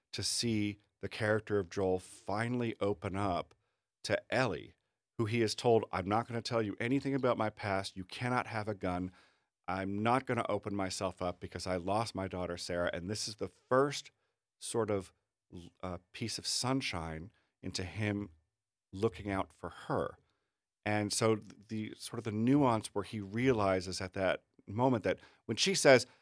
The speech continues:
"It isn't the first time I've, I've hurt someone," he realizes, "Oh, there's more trauma inside of her than I thought,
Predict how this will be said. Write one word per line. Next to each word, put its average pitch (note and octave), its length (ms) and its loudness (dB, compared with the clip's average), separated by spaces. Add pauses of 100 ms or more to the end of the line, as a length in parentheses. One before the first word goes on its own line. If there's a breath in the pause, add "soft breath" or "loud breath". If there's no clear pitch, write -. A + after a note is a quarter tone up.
(140 soft breath)
"It C#3 100 8
isn't C#3+ 160 0
the G#2 80 -4
first - 400 0
time G2 240 -2
I've, E2+ 360 -2
I've E2 360 -8
hurt - 260 -10
someone," C2 560 -8 (580)
he G#2+ 100 -2
realizes, G#2 840 4
"Oh, A2 440 2 (800)
there's B2+ 180 8
more A#2 540 8 (100)
trauma A#2 640 2
inside G2+ 420 0
of F#2+ 80 -8
her F#2 460 -2
than F#2 140 -4
I F2 100 -2
thought, A#2 420 2